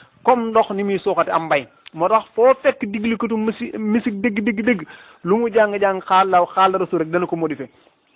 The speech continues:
Ndax lan? Abdullah ibnu Mas'ud nee na daf koy jural ak naafiq. Moo tax ku ñuy wax Yasid ibnu Walid nee na: "Iyaakum wal qinaa fa innahu yanqusul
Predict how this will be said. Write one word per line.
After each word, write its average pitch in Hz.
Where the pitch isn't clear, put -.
Ndax 180
lan? 202
Abdullah 196
ibnu 190
Mas'ud 185
nee 185
na 190
daf 175
koy 190
jural 208
ak 190
naafiq. 165
Moo 175
tax 233
ku 240
ñuy 233
wax 220
Yasid 220
ibnu 208
Walid 202
nee 185
na: 196
"Iyaakum 190
wal 175
qinaa 170
fa 196
innahu 202
yanqusul 208